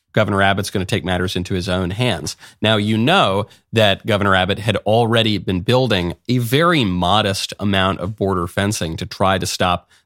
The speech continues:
the flow of illegal migrants. The Biden administration would then go in, they would send Border Patrol agents to cut down the border fencing that had been erected by the Texas National Guard. So, so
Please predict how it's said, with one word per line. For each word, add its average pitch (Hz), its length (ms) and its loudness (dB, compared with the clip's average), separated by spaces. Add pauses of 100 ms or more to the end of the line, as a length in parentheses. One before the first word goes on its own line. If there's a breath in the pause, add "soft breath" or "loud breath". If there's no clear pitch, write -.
the 101 80 -2
flow 92 340 2
of 95 220 -4
illegal 87 340 -2
migrants. 98 580 -2 (520 loud breath)
The 98 500 -2
Biden 135 320 2
administration 92 840 -2
would 95 160 -2
then 90 160 -2
go 123 260 0
in, 104 140 -2
they 107 80 -2
would 98 120 -2
send 104 220 -2
Border 113 280 0
Patrol 95 380 -4
agents 82 380 -6
to - 140 -8
cut - 420 -4
down 117 480 0 (300 soft breath)
the 110 440 2 (380)
border 120 400 2
fencing 98 680 -2
that 104 180 2
had 107 160 0
been 107 100 2
erected 98 540 0
by 92 240 2
the 90 100 -8
Texas - 380 -4
National 95 380 -4
Guard. 143 360 0 (1040)
So, 131 540 2
so 123 220 0